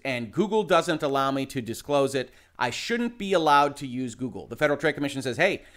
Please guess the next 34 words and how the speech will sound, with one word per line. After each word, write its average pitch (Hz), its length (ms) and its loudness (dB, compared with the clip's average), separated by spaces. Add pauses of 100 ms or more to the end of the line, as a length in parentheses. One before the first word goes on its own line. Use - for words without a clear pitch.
(120)
it's - 100 -12
not 196 180 8
our 220 180 10
fault 180 360 2
that 151 120 -4
that 151 260 4
tech - 300 -4
giant 139 540 0
isn't 143 320 -4
doing 135 260 -4
things 117 240 -8
properly. 147 560 -2 (240)
You 202 160 0
should 220 220 -4
not 151 240 0
use 165 300 -6
that 127 300 0
for 143 160 -4
your 139 200 -4
ads 107 400 -2 (120)
if 208 440 0 (120)
ad 127 280 0
is 139 100 -8
required 107 320 -6
to 101 80 -14
be 101 80 -12
disclosed." 107 480 -8 (340)
So - 160 -6
I 123 100 0
think 160 160 -4
the 127 60 -6
follow-up 208 460 4
question 131 300 -2
is, 123 240 -8